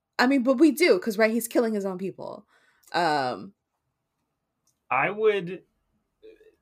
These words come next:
Speaker 2: disagree, at least
Speaker 1: Oh.
Speaker 2: with the Nia DaCosta rendition.
Speaker 1: Okay.
Speaker 2: He kills a lot of, um, <laughs> and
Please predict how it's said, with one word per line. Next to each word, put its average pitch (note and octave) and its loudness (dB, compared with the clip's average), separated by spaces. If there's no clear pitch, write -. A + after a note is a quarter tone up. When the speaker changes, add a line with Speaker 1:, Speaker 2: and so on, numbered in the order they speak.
Speaker 2:
disagree, C#3+ -4
at A2 -8
least A#2+ 0
Speaker 1:
Oh. - -2
Speaker 2:
with C#3+ -6
the A#2 -6
Nia A#2 -4
DaCosta G2 -2
rendition. F2+ -10
Speaker 1:
Okay. G3 -2
Speaker 2:
He C#4+ -14
kills E4 0
a G#3 -8
lot D#3 -4
of, C#3+ 0
um, G2+ -2
<laughs> - -14
and D3+ -4